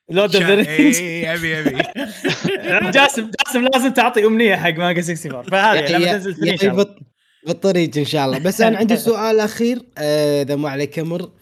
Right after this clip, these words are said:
Speaker 3: آه، ندري إحنا كل دولة،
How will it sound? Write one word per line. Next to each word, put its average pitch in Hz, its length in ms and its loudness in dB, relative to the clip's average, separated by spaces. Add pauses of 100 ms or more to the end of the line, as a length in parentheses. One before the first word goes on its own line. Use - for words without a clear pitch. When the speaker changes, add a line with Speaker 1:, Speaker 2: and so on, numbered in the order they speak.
(360)
Speaker 3:
آه، 127 920 -4
ندري 175 320 -4
إحنا 143 200 -6
كل 190 300 -10
دولة، 160 400 -8